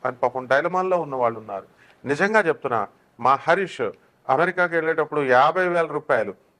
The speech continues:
ఉమ్, ఏంటి, వాళ్ళ, వాళ్ళ, వాళ్ళకి తెలిసిన వాళ్ళకి కట్టించాడు.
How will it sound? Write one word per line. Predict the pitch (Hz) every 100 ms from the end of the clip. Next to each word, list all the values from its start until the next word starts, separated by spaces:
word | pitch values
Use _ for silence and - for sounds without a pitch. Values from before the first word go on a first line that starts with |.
| -
ఉమ్, | 196 202 - _ -
ఏంటి, | 143 165 135 104 - -
వాళ్ళ, | 120 117 113
వాళ్ళ, | 110 117 120
వాళ్ళకి | 113 117 120 120
తెలిసిన | 135 147 156
వాళ్ళకి | 139 -
కట్టించాడు. | 127 147 - 104